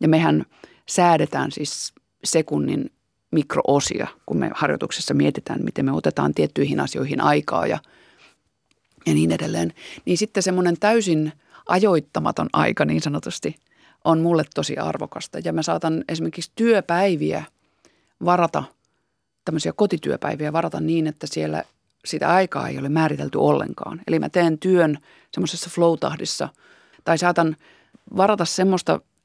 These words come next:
N S-vapaa-aikaa, jolloin mä saan tehdä musiikin kanssa vapaasti töitä. Eli se on tavallaan työtä, mutta mä päätän, että tänään mä en katso sähköposteja ollenkaan. Ne on muuten ihania päiviä, <laughs> semmoiset. Ja tota, mm,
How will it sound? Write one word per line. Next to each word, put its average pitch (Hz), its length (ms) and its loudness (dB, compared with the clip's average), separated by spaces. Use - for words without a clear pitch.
N 175 260 2
S-vapaa-aikaa, 147 960 -2
jolloin 156 260 0
mä 160 60 2
saan 170 220 0
tehdä 170 200 0
musiikin 175 520 2
kanssa 143 360 -4
vapaasti - 640 -4
töitä. 147 360 0
Eli 170 160 2
se 170 100 0
on 156 80 0
tavallaan 175 360 0
työtä, 160 300 0
mutta 156 320 -2
mä 151 100 4
päätän, 156 360 0
että 147 160 -8
tänään 147 360 0
mä 135 100 -4
en 135 100 -6
katso 151 260 -6
sähköposteja - 760 -6
ollenkaan. - 600 -2
Ne 160 60 2
on 156 60 4
muuten 151 240 2
ihania - 420 0
päiviä, - 360 -6
<laughs> - 220 -12
semmoiset. 247 520 2
Ja 185 160 2
tota, 180 640 2
mm, 180 640 0